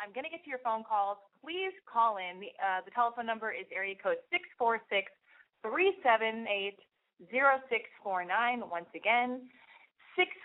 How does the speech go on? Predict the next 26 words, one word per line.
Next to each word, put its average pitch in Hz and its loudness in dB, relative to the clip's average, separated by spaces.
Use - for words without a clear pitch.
four 269 6
six, 214 -2
three 262 -4
seven 208 4
eight, 170 -6
zero 254 6
six 185 -2
four 254 4
nine. 185 4
You 175 -16
should 156 -16
totally 320 -4
save 269 -2
that 302 2
telephone 311 2
number 220 -2
in 170 -8
your 202 -6
smartphone 175 2
or 165 -4
your 214 -2
flip 349 2
phone 226 4
or 180 -2
your 190 2
database 127 0